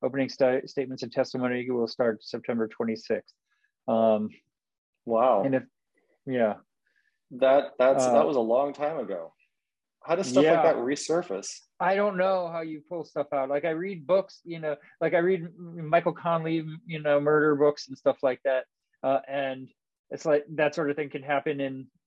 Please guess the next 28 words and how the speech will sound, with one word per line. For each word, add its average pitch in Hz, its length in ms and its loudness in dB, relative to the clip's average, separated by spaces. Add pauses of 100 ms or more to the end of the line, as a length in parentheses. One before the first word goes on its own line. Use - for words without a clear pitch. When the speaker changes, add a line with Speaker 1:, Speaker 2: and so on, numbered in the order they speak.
(140)
Speaker 1:
those 143 240 0
sort 170 180 2
of 185 80 2
things, 202 360 -2
but 170 180 2
you 170 120 -4
don't 180 260 2
actually 170 340 -6 (240)
think 170 200 -4
that 147 120 -4
those 135 180 0
things 135 200 -4
happen 143 280 2
in 127 220 -12 (100)
real 139 160 -2
life, 151 260 2
that 113 220 -6
twenty 147 220 -6
years 139 300 -2
later, 127 340 0 (420)
especially 156 420 2
on 139 120 4
a 117 60 0
public 135 340 -2
case 156 320 -4
like 117 220 0
that, 113 260 0
that, 113 140 -6